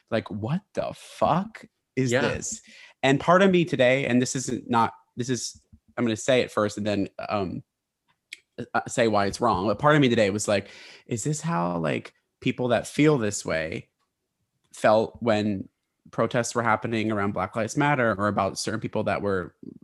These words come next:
Speaker 1: lives were taken?" Quite different reason to protest, but do they, people feel this upset than we feel? And I was like, "Maybe they do." And I'm like, "Fuck, no, Kirk, they don't. Like, they don't, I'm, they're, they don't feel this. They ju-, they just see, oh, my,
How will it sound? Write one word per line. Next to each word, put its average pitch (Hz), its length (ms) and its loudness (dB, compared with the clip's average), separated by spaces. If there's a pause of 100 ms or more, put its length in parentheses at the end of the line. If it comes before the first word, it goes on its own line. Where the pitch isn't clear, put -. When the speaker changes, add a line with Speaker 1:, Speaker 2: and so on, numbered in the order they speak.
(120)
Speaker 1:
lives 127 400 4
were 110 100 -2
taken?" 87 340 -4
Quite 143 280 2
different 117 300 2
reason 107 300 2
to 110 60 -2
protest, 131 600 2 (380)
but 113 340 4 (200)
do 123 120 2
they, 117 140 2
people 135 320 -2
feel 127 320 0
this 127 220 0
upset 120 420 -2
than 110 180 2
we 113 140 0
feel? 156 420 -2
And 127 120 2
I 123 40 6
was 127 160 0
like, 117 140 0
"Maybe 131 260 2
they 160 180 0
do." 165 160 0
And 117 80 -2
I'm 117 60 0
like, 123 140 0
"Fuck, - 360 0
no, 165 220 2
Kirk, - 300 -2
they 147 100 4
don't. 143 500 4
Like, 123 160 2
they 147 100 6
don't, - 200 4 (120)
I'm, 131 360 4
they're, 135 300 0
they 135 120 2
don't 160 180 2
feel 107 180 0
this. 101 220 -4
They 123 160 0
ju-, 131 120 -4
they 127 200 0
just 143 280 -4 (280)
see, 123 560 -2 (260)
oh, 127 260 2
my, 107 420 0